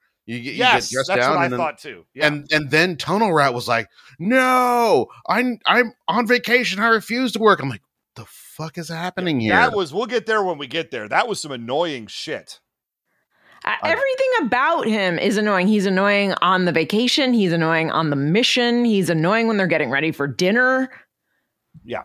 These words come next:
Speaker 3: Uh, I,
Speaker 2: hate
Speaker 3: I
Speaker 2: him.
Speaker 3: mean, I think it would have been funny if this whole episode was just them trying to ditch him in Vegas
Speaker 2: <laughs> Now that's an episode.
Speaker 3: and him just tracking them down. <laughs>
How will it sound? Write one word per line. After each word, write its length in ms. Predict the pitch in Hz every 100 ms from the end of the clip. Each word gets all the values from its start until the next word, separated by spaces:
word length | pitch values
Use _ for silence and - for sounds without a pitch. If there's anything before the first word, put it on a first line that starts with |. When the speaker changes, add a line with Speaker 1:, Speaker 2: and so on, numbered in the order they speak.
| -
Speaker 3:
Uh, 540 | 185 196 185 185 175 -
I, 60 | 196
Speaker 2:
hate 80 | 117
Speaker 3:
I 80 | 262
Speaker 2:
him. 60 | 294
Speaker 3:
mean, 140 | 302 -
I 140 | 254
think 200 | 480 466
it 60 | 330
would 120 | 294
have 60 | 262
been 120 | 226
funny 380 | 254 277 294 226
if 120 | 185
this 160 | 202
whole 260 | 208 233 220
episode 400 | 214 233 226 214
was 140 | 190 180
just 200 | 196 160
them 240 | 196 214
trying 380 | 202 196 202 185
to 120 | 202
ditch 360 | 160 185 196 -
him 240 | 208 190
in 160 | 180 175
Vegas 580 | 165 165 127 101 185 -
Speaker 2:
<laughs> 0 |
Now 600 | 190 185 202 233 220 151
that's 280 | 135 165 160
an 80 | 139
episode. 280 | 135 123 175
Speaker 3:
and 120 | 175
him 460 | 160 214 226 233
just 260 | 202 185 -
tracking 520 | - 202 196 220 202
them 120 | 202 185
down. 180 | 180
<laughs> 80 | -